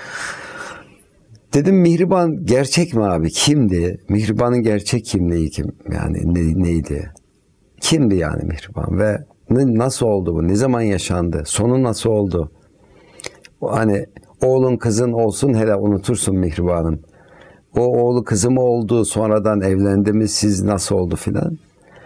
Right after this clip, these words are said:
"Ya onu girmeyek," dedi, "boş ver," dedi filan. <laughs> Ben çok ısrar edince Mihriban'la ilgili bazı hani edebiyat, e, paparazzi diyebileceğim,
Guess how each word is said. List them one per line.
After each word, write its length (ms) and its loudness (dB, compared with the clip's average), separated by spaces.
"Ya 200 2
onu 440 2
girmeyek," 560 2
dedi, 200 -4
"boş 320 0
ver," 180 -12
dedi 260 -20
filan. 320 -4
<laughs> 120 -2
Ben 220 4
çok 320 2
ısrar 360 2
edince 540 2
Mihriban'la 840 2
ilgili 540 2
bazı 500 2
hani 200 0
edebiyat, 720 2
e, 40 0
paparazzi 760 2
diyebileceğim, 920 0